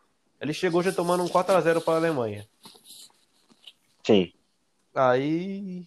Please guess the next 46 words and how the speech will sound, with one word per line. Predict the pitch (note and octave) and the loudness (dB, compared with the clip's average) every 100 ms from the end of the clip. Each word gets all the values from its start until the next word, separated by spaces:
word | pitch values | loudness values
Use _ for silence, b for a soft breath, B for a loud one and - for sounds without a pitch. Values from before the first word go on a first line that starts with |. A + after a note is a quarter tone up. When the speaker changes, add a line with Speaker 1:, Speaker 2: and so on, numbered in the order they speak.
| - | -6
Speaker 2:
Empatou | A#2 A2 - A#2+ | 4 4 6 6
em | |
dois | B2 B2 | 8 10
a | A#2+ | 10
dois | A#2 B2 | 8 4
com | C3 | 0
os | |
Estados | - C3 | 4 4
Speaker 1:
fez | B2+ B2+ | 6 6
mais | A2+ | 8
Speaker 2:
Unidos. | G2+ F#2+ | 6 2
Speaker 1:
nada. | A2 A2+ A2 - _ _ _ _ - - - _ _ - - - _ G#2+ | -6 -10 -14 -18 _ _ _ _ -20 -20 -20 _ _ -20 -20 -20 _ 4
Speaker 2:
Aí | G#2+ | 4
Speaker 1:
Isso. | G#2+ | 10
Speaker 2:
já, | A2+ A#2+ A2+ | 10 10 6
pô, | A#2+ G#2 F#2 A2 _ _ _ _ | 8 8 8 0 _ _ _ _
teve | C#3+ A#2 | 4 6
só | D3+ | 8
o | D3 | 8
último | D#3 D3+ | 8 8
jogo | C3+ C#3+ D3+ | 8 8 6
pra | - | 4
ser | D3 D#3 | 4 2
assim, | - C3+ | 6 6
ó. | G2 - _ _ _ _ _ _ - | 6 2 _ _ _ _ _ _ 2
Não | E3 | 6
vai | D#3+ F3 | 8 6
passar, | D3+ - D#3+ | 4 6 6
mas | D#3+ | 6
vamos | D3+ D#3+ D#3+ | 6 2 6
ganhar. | E3 A#2+ G2 - _ _ _ _ _ - - _ _ _ _ - | 8 8 6 2 _ _ _ _ _ -20 -20 _ _ _ _ -12
Speaker 1:
<laughs> | F#3+ - - D3 - _ | -12 -8 -10 -8 -12 _
Só | - | -12
pra | - G#3+ E3 B2+ A2+ G#2+ G#2+ _ _ _ _ _ | -10 -8 -4 -4 -4 -8 -16 _ _ _ _ _
Speaker 2:
Só | C#3+ | 2
pra | D3 | 6
dizer | D#3 D#3+ | 8 8
que | E3 | 6
Speaker 1:
passear, | E3 F3+ | 6 8
Speaker 2:
ganhou, | D3 B2 A2+ | 10 10 10
Speaker 1:
só | A2+ | 10
Speaker 2:
é, | A2+ G#2+ | 10 8
Speaker 1:
pra | A2 | 4
ver. | G#2+ | -4
Speaker 2:
exatamente. | G#2+ A2 D3 B2 A2 G2 B2+ | 4 6 6 6 6 4 0
Speaker 1:
É. | B2+ G#2+ | -2 -2